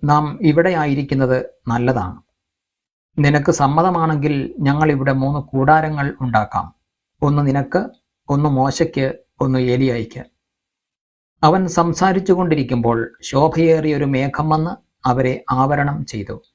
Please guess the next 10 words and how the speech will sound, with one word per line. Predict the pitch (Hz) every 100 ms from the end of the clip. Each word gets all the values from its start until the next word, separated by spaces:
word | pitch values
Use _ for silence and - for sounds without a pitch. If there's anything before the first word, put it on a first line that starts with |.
| _ _ _ _ _ _ -
മേഘത്തിൽ | 143 170 180 - 185
നിന്ന് | 180 175 170 -
ഇങ്ങനെയൊരു | 156 170 185 165 151
സ്വരമുണ്ടായി, | - 131 160 117 107 107 110 _ _ _ _ _ _ _
"ഇവൻ | 151 156 165 160 - -
എൻ്റെ | 143 147
പ്രിയപുത്രൻ, | 131 131 151 151 165 160 196 - _ _ -
ഇവനിൽ | 135 151 165
ഞാൻ | 151 131 131 - _
പ്രസാദിച്ചിരിക്കുന്നു. | - - 131 151 147 123 107 98 95 -